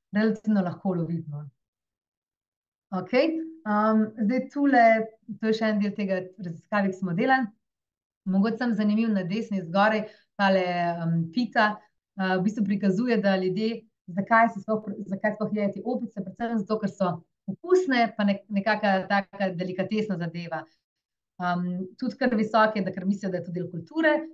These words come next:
pa navada, a, pa tudi zato, ker ima kakr-, kakšne medicinske razloge, ne. Am, pa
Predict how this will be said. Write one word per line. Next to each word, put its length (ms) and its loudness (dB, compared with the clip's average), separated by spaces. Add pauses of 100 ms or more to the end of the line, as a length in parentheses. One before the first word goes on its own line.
(120)
pa 120 -8
navada, 500 2 (360)
a, 200 -4
pa 80 -8
tudi 180 -8
zato, 240 0
ker 140 0
ima 180 0
kakr-, 460 -2
kakšne 480 -4
medicinske 600 2
razloge, 520 -10
ne. 200 -10 (440)
Am, 560 -6 (400)
pa 80 4